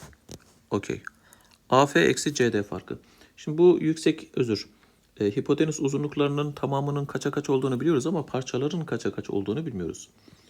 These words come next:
Şu A F'ye A desem, F C'ye B desem, C D'ye de C desem.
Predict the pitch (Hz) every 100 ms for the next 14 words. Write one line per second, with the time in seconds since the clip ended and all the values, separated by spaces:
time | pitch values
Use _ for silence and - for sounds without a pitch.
0 | _ - - 131 131 143 147 135 139 131
1 | 101 104 131 - _ _ _ _ _ _
2 | _ _ _ _ _ - _ 113 117 127
3 | 123 113 123 113 113 117 131 - 113 104
4 | 95 92 147 110 90 - -